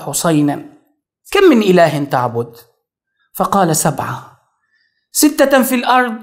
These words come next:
وواحدا في السماء". فقال: "من تعد لرغبتك ورهبتك؟" قال: "الله الذي في السماء". هذه حقيقة التوحيد. كان يعلم،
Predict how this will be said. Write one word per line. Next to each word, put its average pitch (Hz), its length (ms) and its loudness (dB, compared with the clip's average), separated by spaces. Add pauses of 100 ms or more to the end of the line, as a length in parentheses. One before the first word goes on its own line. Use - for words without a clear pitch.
(240)
وواحدا 214 500 0
في 151 120 -8
السماء". 135 520 -8 (1080)
فقال: 240 440 2
"من 330 440 2
تعد 277 440 2
لرغبتك 220 840 0
ورهبتك؟" 139 840 -2 (1600)
قال: 135 240 2
"الله 127 500 0
الذي 127 300 -6
في - 60 -14
السماء". - 400 -10 (1400)
هذه 185 220 2
حقيقة 160 440 -4
التوحيد. - 460 -8 (1700)
كان 247 200 4
يعلم، 277 580 2